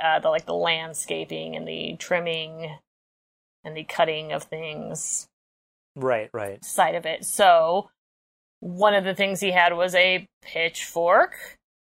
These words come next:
Speaker 1: and another, uh, tool that he had with him was, I've read it being a billing hook or a trouncing hook.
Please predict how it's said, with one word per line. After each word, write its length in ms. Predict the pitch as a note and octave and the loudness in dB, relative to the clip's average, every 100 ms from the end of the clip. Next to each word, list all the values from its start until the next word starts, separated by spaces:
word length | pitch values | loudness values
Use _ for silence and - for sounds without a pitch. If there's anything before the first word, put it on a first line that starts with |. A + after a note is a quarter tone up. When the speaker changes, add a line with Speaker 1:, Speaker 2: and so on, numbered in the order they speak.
| _ | _
Speaker 1:
and 220 | F#3 F3+ | 0 2
another, 960 | F3+ F#3+ F#3 F#3+ A#3+ C#4 B3 B3 B3+ - _ _ _ _ _ - | 2 2 2 4 4 6 4 4 2 -2 _ _ _ _ _ -6
uh, 240 | E3+ E3 | -2 0
tool 420 | E3+ - G#3+ G3 F#3+ | 0 -2 0 2 2
that 140 | F3+ | 2
he 180 | F3+ F#3 | 0 0
had 380 | F3 E3 E3+ D#3+ | 2 2 0 -2
with 200 | E3 - | -2 -2
him 360 | E3 F3 G#3+ - _ _ _ - | -2 -2 -6 -10 _ _ _ -6
was, 800 | F3 F3+ F3 F3 F3 F3 E3 - - | 4 6 8 4 0 -4 -12 -14 0
I've 380 | F#3 E3 E3+ F3 | 4 4 2 4
read 200 | F#3+ F#3+ | 6 6
it 140 | - - - _ _ G3+ D#3+ | 2 -4 -20 _ _ -16 -6
being 300 | F3+ F3+ F3+ | -2 -2 -2
a 320 | - F3 D#3+ | -4 -4 -4
billing 340 | F3 G#3 A#3+ B3 | 2 4 4 2
hook 260 | G3+ B3 B3 - | 2 0 0 2
or 160 | G3 | 4
a 140 | F#3 F3+ | 6 2
trouncing 800 | - - G3+ G#3 G3 E3+ C#3+ | -2 2 2 2 -4 -6 -8
hook. 360 | D3+ E3+ - - | -6 -6 -6 -10